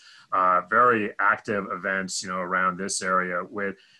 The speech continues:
one of the things I noticed about, about federal workers, they really pride themselves on their professionalism, and they really don't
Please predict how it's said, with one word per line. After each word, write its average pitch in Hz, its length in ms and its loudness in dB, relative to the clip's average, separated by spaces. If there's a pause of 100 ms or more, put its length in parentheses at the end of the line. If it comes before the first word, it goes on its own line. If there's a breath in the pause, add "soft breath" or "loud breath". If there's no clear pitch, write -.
(300 soft breath)
one 151 180 0
of 180 60 0
the 156 140 -4
things 131 200 0
I 117 80 2
noticed 107 320 2
about, 98 440 4
about 98 300 2
federal 104 460 -2
workers, 90 760 -4
they 131 80 -4
really 143 880 0
pride 117 320 2
themselves 98 460 -2
on 95 100 0
their 90 120 -2
professionalism, 92 1120 -4
and 107 120 -8
they 107 80 -2
really 135 460 0
don't 120 420 -2